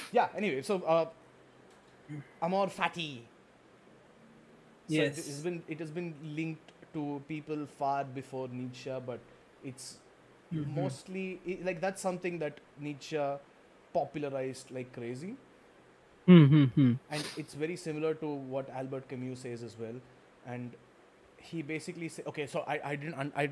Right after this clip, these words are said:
Speaker 1: still don't understand shit about this one line until I actually read the meanings that s-,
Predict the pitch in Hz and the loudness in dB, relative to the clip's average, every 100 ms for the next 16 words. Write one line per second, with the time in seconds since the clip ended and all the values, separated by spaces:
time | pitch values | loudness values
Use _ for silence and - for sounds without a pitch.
0 | 139 - 170 165 147 135 131 - 135 131 | -4 -6 -2 0 0 -2 -6 -6 -6 -6
1 | - 156 131 131 131 - 127 127 127 143 | -6 -6 -4 -4 -4 -4 -4 -2 -2 -2
2 | 127 127 127 123 120 - 135 127 127 127 | -4 -6 -6 -6 -8 -8 -8 -4 -4 -4
3 | 120 120 123 131 127 131 - | -4 -4 -4 -4 -6 -8 -10